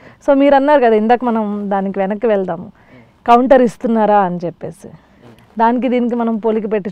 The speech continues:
చూస్తే, మా నాయకుడు మమ్మల్ని ఒక క్రమశిక్షణా మార్గంలో, ఆయన యొక్క విజన్లో ఇలా నడవాలి అని చెప్పేసి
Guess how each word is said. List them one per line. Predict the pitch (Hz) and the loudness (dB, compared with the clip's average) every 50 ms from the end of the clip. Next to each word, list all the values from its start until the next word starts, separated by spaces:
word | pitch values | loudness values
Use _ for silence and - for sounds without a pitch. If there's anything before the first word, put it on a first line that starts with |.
| - | -8
చూస్తే, | 208 196 - _ - 285 311 - _ _ _ _ - _ _ _ _ _ _ _ _ _ - | -8 -8 -10 _ -12 -12 -12 -14 _ _ _ _ -20 _ _ _ _ _ _ _ _ _ -10
మా | 208 190 190 196 226 | -8 -4 -2 0 0
నాయకుడు | 262 254 240 240 262 294 - - 285 247 285 | 2 2 2 2 2 0 0 -2 -2 -2 -2
మమ్మల్ని | 302 302 254 226 220 220 226 220 214 214 247 311 415 - _ _ _ _ _ _ - | -2 -2 -2 -2 -2 -2 -2 -2 -4 -4 -6 -8 -10 -14 _ _ _ _ _ _ -12
ఒక | 220 202 - 214 208 196 - - _ _ _ _ _ _ _ _ _ _ _ _ - | -10 -6 -4 -4 -6 -6 -8 -12 _ _ _ _ _ _ _ _ _ _ _ _ -6
క్రమశిక్షణా | 208 208 220 240 - 285 - - - 285 254 247 | -4 -2 -2 -2 -2 -4 -6 -6 -4 -4 -2 -2
మార్గంలో, | 247 233 220 208 202 175 220 208 208 214 233 262 240 - _ _ _ _ _ _ _ - | -2 0 -2 -2 -2 -4 -6 -6 -6 -6 -6 -8 -8 -12 _ _ _ _ _ _ _ -4
ఆయన | 214 214 233 254 269 277 | 0 2 4 4 4 4
యొక్క | 269 254 247 - - 247 202 - - _ _ _ _ _ _ _ - | 4 2 0 2 2 2 2 2 -2 _ _ _ _ _ _ _ -6
విజన్లో | 208 190 247 226 185 285 269 269 262 254 262 269 311 _ _ _ _ _ _ - | -2 -2 0 2 2 2 2 2 2 0 -2 -2 -4 _ _ _ _ _ _ -10
ఇలా | 220 220 226 226 226 220 214 - | -4 0 4 4 4 4 2 0
నడవాలి | 226 226 208 208 226 247 262 262 254 254 262 | -2 -2 0 2 4 6 8 8 6 6 4
అని | 247 233 226 247 | 2 0 0 -2
చెప్పేసి | 220 - - 226 214 - | -4 -4 -4 -8 -8 -8